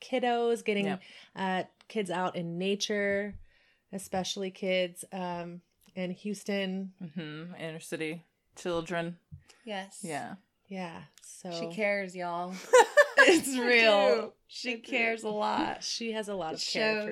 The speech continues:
Speaker 3: shows.
Speaker 1: sure.
Speaker 2: Yeah.
Speaker 1: And, like, super, lots of grit, lots of hard work. Like, make
Speaker 2: Oh.
Speaker 1: it happen. I'm a, determined. I'm gonna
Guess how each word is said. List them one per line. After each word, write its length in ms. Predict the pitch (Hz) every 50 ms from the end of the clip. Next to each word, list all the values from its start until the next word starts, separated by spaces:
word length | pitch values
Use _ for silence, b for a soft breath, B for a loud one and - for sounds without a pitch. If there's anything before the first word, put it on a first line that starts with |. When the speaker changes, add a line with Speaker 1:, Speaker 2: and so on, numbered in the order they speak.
| 226
Speaker 3:
shows. 20 | 233
Speaker 1:
sure. 280 | - - - - 262 240
Speaker 2:
Yeah. 360 | 240 208 180 170 156 156 - -
Speaker 1:
And, 240 | - 220 226 226 226
like, 200 | 220 214 202 -
super, 640 | - - - - - 247 240 233 - 240 220 202 - -
lots 280 | 185 190 190 196 - 190
of 160 | 180 170 -
grit, 320 | - 196 190 170 - -
lots 180 | 165 170 170 202
of 80 | 190
hard 240 | 175 190 185 175 180
work. 280 | 175 180 165 156 151 - -
Like, 160 | 180 170 147 -
make 160 | 185 185 190
Speaker 2:
Oh. 40 | 180
Speaker 1:
it 60 | 180
happen. 440 | 180 170 170 - - 165 165 160 151
I'm 180 | - 165 170 175
a, 60 | 170
determined. 680 | 165 - - 180 180 - 185 180 170 170 170 165 160 147 143
I'm 140 | 160 160 160
gonna 200 | 160 156 151